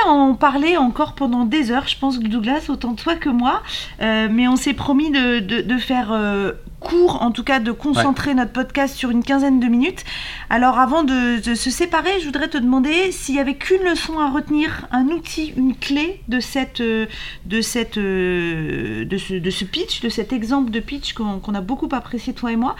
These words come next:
Speaker 1: Toi, tu garderais laquelle ?
Speaker 2: Euh, eh bien... Euh,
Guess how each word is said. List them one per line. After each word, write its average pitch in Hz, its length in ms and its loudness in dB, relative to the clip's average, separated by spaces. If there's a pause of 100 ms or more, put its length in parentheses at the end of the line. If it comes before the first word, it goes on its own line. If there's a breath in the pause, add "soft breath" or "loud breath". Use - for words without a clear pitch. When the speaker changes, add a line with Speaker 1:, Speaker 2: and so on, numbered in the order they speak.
(340 loud breath)
Speaker 1:
Toi, 330 140 -6
tu 330 100 -2
garderais 277 420 2
laquelle ? 247 340 -2 (2250 loud breath)
Speaker 2:
Euh, 117 360 0 (1600)
eh 151 60 2
bien... 151 240 4 (300)
Euh, 107 600 0